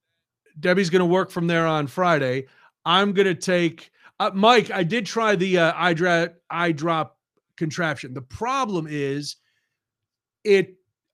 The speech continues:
yes, it holds the eyedropper over the eye, but she still can't get her arms up high enough to do it. I need to invent, like, a selfie stick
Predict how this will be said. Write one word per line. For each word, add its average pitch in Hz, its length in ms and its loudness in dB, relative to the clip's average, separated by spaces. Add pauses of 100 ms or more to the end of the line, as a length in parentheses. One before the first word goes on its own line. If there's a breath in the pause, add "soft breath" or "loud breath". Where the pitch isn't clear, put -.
(380)
yes, 190 600 -2 (120)
it 180 140 -2
holds 185 380 -4
the 196 120 -6
eyedropper 190 600 -6
over 170 180 -6
the 180 140 -2
eye, 214 180 -4
but 160 180 -8
she 180 160 -8
still 220 440 -10
can't 190 320 -10
get 175 160 -8
her 170 200 -10
arms 180 400 -6
up 160 180 -4
high 165 220 -6
enough 156 460 -6 (600)
to 165 80 -2
do 185 280 -2
it. 156 120 -2
I 190 200 0
need 233 240 -2
to 190 160 2
invent, 165 360 0
like, 165 180 -4
a 147 60 0
selfie 190 560 -4
stick - 560 -12